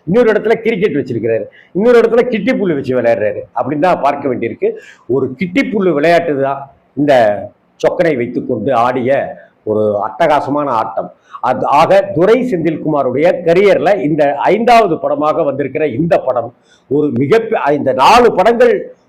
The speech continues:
கொடுத்த பெயரையும் புகழையும் விட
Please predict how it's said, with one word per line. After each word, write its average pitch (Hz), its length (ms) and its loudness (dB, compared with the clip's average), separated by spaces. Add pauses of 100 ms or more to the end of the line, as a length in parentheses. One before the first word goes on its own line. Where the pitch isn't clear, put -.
கொடுத்த 208 600 2
பெயரையும் 196 600 2
புகழையும் 165 480 0
விட 123 360 -2